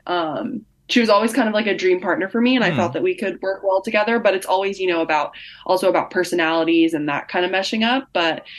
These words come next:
Speaker 1: yeah, I texted her and I, I said, "If, you know, if you ever wanna play, like, I think we'd be a great team." And then we
Speaker 2: Aw.
Speaker 1: had a,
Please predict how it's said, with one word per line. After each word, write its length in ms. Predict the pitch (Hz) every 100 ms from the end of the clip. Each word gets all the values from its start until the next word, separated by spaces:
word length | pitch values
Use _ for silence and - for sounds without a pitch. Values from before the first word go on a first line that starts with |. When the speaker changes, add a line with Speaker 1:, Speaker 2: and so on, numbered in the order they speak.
| -
Speaker 1:
yeah, 160 | 240 220
I 100 | 185
texted 380 | 196 180 - 190
her 160 | 185
and 100 | 165
I, 300 | 160 156 160 - _ _ -
I 640 | 170 160 160 160 160 - _
said, 260 | - - 170
"If, 160 | 170 170 _
you 160 | 170 175
know, 300 | 151 151 151 -
if 220 | 180 175
you 160 | 175 170
ever 400 | 165 170 165 165
wanna 240 | 165 147
play, 420 | - 175 202 220
like, 180 | 185 175
I 100 | 165
think 180 | 175 170
we'd 100 | 165
be 140 | 160
a 40 | 160
great 280 | 170 160
team." 320 | - 170 196 220
And 80 | 170
then 60 |
we 80 | -
Speaker 2:
Aw. 80 | -
Speaker 1:
had 100 | 160
a, 200 | 156